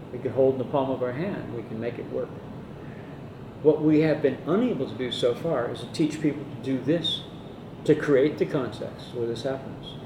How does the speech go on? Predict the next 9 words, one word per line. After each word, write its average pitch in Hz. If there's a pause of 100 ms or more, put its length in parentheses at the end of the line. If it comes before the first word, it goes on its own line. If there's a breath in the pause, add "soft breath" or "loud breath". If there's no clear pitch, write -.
(260 loud breath)
That 139
is 131
to 123
replicate 143 (140)
our 156
ability 123 (440)
to 123 (120)
perform 123 (300)
magic. 113